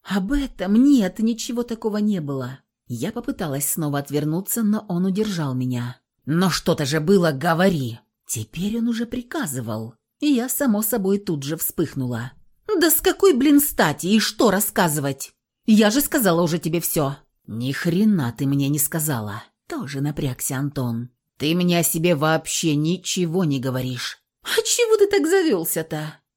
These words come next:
«Внезапно дошло, что целовался с девкой, что до тебя члены сосать, может, пробовала. Так не бзди, не было такого. Я до тебя не целованная еще даже ходила». «А то я, бля, и сам этого не понял, балбесина.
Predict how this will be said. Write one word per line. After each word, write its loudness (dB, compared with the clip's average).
«Внезапно 4
дошло, 2
что -2
целовался 2
с 0
девкой, 0
что -2
до 2
тебя 0
члены 2
сосать, -2
может, 0
пробовала. 0
Так 0
не 4
бзди, 0
не 6
было 2
такого. -2
Я 4
до 2
тебя 2
не 6
целованная 2
еще -2
даже -2
ходила». -2
«А -6
то 4
я, 4
бля, 0
и 0
сам 0
этого -4
не 0
понял, -2
балбесина. -4